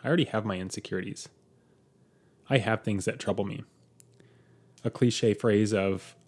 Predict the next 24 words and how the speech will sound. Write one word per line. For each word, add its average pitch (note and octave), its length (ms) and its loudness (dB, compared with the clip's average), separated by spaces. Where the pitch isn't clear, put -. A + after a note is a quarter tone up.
"I'm B2 260 2
my A#2 160 2
own B2 280 2
biggest A2+ 320 2
critic, A#2 300 2
I'm G#2 120 0
my G#2 100 -2
own A2 160 0
harshest A2 400 -2
critic." - 360 -4
I C3 60 2
believe C#3 300 2
that. - 180 -12
And A2 200 4
when, G#2 360 2
when A2 140 2
I'm A2+ 220 4
critiquing C3+ 480 4
myself, G2 320 -2
when G#2+ 80 0
I'm G#2 100 2
hard A2 220 4
on D#3+ 80 6
myself, G2 480 -4